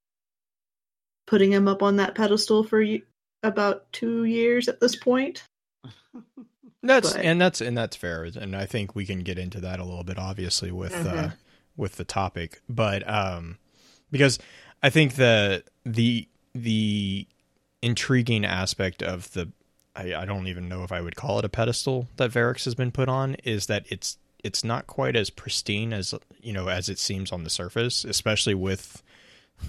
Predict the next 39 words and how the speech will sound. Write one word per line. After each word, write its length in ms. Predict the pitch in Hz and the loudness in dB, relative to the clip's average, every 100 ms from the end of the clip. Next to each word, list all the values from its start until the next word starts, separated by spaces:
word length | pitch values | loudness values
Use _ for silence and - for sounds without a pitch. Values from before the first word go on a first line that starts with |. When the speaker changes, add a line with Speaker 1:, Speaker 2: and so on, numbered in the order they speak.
| - - | -12 -2
Speaker 2:
the 200 | 107 90 | -2 -2
last 460 | - 82 92 107 - | -8 -4 0 2 2
entry 500 | 120 117 127 127 135 | 0 2 4 6 4
of 180 | 131 110 | 2 4
this 140 | 113 | 2
particular 760 | - 139 143 131 120 120 120 117 | 4 4 4 6 6 6 4 0
con-, 320 | - 113 113 117 | -2 0 0 0
this 200 | 117 - | 0 0
particular 420 | 120 120 113 104 | 0 0 2 2
topic. 420 | 113 107 87 85 | 4 2 2 0
We'll, 300 | 92 92 90 | 0 0 -2
we 160 | 92 92 | -2 -2
will, 260 | 90 87 | 0 -2
uh, 200 | 87 92 - - - _ - | -2 -4 -8 -20 -20 _ -2
talk 220 | 104 90 | 0 0
about 260 | 87 82 85 | 0 -2 -2
exactly 600 | 87 92 87 92 90 80 | -2 -2 -4 -4 -4 -4
maybe 340 | 92 92 87 | -4 -4 -2
some 180 | - 101 | -2 0
of 100 | 90 | -2
the 80 | 87 | -2
stuff 280 | - 85 - | 0 -2 -4
that 180 | 82 | -6
Variks 340 | 87 92 90 - | -2 -2 -2 -2
has 120 | 87 | -4
done 380 | 85 90 87 82 | -2 -2 -2 -2
that 160 | 82 - - | -6 -6 -4
might 300 | 113 165 190 | 2 2 2
not 180 | 185 | 2
be 220 | 156 160 139 | 4 4 4
so 340 | - 135 127 | 4 4 4
much 300 | 117 117 - | 4 2 2
on 120 | 104 | 0
the 120 | 92 | 0
up 180 | 95 98 | -2 -4
and 140 | 92 92 | -2 -4
up 220 | 90 - _ - - - _ - | -4 -8 _ -20 -20 -20 _ -6
as, 360 | 87 82 80 | -4 -2 -4
uh, 280 | 82 73 73 | -4 -4 -6